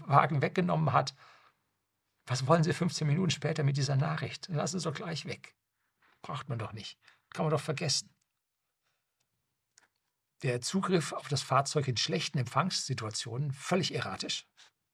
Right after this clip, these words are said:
oftmals überhaupt nicht möglich.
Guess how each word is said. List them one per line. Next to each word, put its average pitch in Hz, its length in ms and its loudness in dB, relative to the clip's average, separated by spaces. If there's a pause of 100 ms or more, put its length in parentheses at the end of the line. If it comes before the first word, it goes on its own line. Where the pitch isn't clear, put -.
(360)
oftmals - 500 0 (300)
überhaupt 131 420 0
nicht - 140 -8
möglich. 127 480 -6